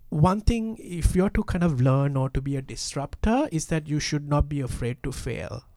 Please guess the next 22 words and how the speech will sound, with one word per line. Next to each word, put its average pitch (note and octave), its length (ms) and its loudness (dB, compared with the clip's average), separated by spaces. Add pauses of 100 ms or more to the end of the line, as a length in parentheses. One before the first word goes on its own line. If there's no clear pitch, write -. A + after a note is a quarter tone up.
(480)
And B2 280 -2
after D#3+ 360 2
all, D3+ 200 8
nobody's E3+ 400 0
going F3 180 -4
to C#3 80 -4
judge B2+ 480 -8
us - 240 -6
in A#2+ 140 -10
terms B2 360 -4
of A2+ 240 0
our B2+ 120 0
success - 500 -6
and B2+ 140 -2
our A#2+ 80 2
failures. A#2 720 -2
At C3 160 -6
the C#3+ 80 -2
end C3+ 100 -2
of D3 80 0
the C#3 80 0
day, C#3 280 2